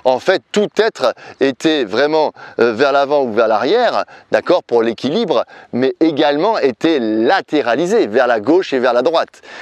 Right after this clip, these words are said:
Et c'est là où lui, lui-même a mis le concept de jambe tige et que j'ai rebaptisé aussi pour le golf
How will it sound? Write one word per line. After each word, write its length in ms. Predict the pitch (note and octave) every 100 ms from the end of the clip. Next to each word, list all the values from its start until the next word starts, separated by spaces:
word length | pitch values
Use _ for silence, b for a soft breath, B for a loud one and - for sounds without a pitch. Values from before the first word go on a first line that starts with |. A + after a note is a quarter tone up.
| B -
Et 140 | D#3
c'est 180 | - F3
là 240 | A3+ B3 F#3
où 160 | D#3+
lui, 420 | E3 C#3+ D#3+ G3+ F#3
lui-même 680 | C#3 D#3 F3 F#3+ F3 B2+ - _ _ _ - _ _ -
a 140 | C#3 D#3
mis 260 | F3+ F3+ D3+
le 160 | C3 C#3+
concept 500 | D3+ D#3+ - E3+ A#2
de 140 | A#2+
jambe 280 | G2+ A#2 G#2 -
tige 500 | - G#3 C4 G3+ C3 - B B B2 C3+
et 180 | D3
que 140 | - C#4
j'ai 140 | C4
rebaptisé 680 | C3 D#3 D#3 - C#3+ B2 C#3
aussi 300 | B2+ - C#3
pour 420 | - C3 A#2+ A#2
le 160 | - B2
golf 380 | A#2 C#3+ -